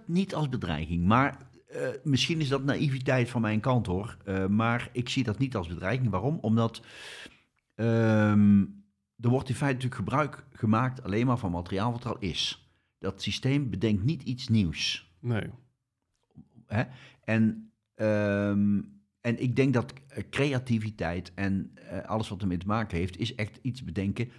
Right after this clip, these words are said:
Speaker 1: wat er nog niet op die manier is, of wat nog niet
Speaker 2: Ja,
Speaker 1: zo
Speaker 2: ja.
Speaker 1: verwoord wordt, of wat dan ook. En dat kan volgens mij dat systeem niet. Dat is hetzelfde waarom men denkt dat scholieren, eh, leerlingen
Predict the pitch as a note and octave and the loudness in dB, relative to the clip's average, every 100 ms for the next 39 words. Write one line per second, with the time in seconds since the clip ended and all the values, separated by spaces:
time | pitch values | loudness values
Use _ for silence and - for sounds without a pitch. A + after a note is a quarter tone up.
0 | - B2 B2+ G2+ G2 G2+ A#2+ - E2+ G2+ | -6 -4 0 0 2 2 0 -2 -6 -2
1 | G2 F#2+ F2+ F#2 A#2+ F#2 - - E2 F#2+ | 0 2 2 0 -2 -2 -6 -8 -8 -4
2 | F2+ G#2+ G2+ - A2+ A#2+ A2 G2 A2+ B2 | -2 0 0 4 6 8 6 4 4 4
3 | - C#2 C2 - F#2 F#2 F2 F#2 D2 - | 2 -8 -8 -12 -10 -8 -4 -4 -6 -10
4 | - - - G2+ G2 - E3+ C#3+ A#2 F#2 | -20 -8 -4 -2 -2 -2 -2 0 -2 -2
5 | F2+ D#2+ - F#2 - F2 D#2+ - F2+ E2 | -2 -2 -6 -8 -2 0 -2 -4 -4 -4
6 | - - - - G2+ A2 G2 G#2 - C3 | -6 -18 -12 -6 -4 -4 -4 -2 2 2
7 | A2 G#2+ G#2+ A2 A2 G#2 - _ _ _ | 2 2 2 2 2 -2 -12 _ _ _
8 | G2+ G#2 G2 F2+ C3+ B2+ G#2 - - G#2+ | -2 2 4 4 2 0 -6 -6 0 4
9 | G#2 C3 C3 F#2+ E2+ - F#2+ E2+ F#2 G#2 | 4 4 2 2 -2 -4 -4 -2 0 2
10 | B2 F2+ E2+ | 2 0 0